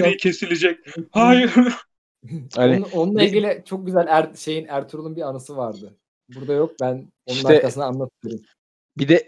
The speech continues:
Speaker 3: bir de şey de yok yani mesela. O şimdi mesela gönderiyorsun çocuğu.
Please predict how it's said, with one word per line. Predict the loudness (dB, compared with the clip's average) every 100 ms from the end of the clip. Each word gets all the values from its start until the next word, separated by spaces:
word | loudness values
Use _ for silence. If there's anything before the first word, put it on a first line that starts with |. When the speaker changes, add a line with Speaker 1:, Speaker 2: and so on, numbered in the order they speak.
| -4
Speaker 3:
bir | 2
de | 4 4
şey | 4 4 6
de |
yok | 6 4 2
yani | 0 0
mesela. | -8 -8 -4
O | -2 -4
şimdi | -8 -8 -6 -4
mesela | -4 2 4 4
gönderiyorsun | 4 2 4 2 2 -2
çocuğu. | -6 -6 -4 -12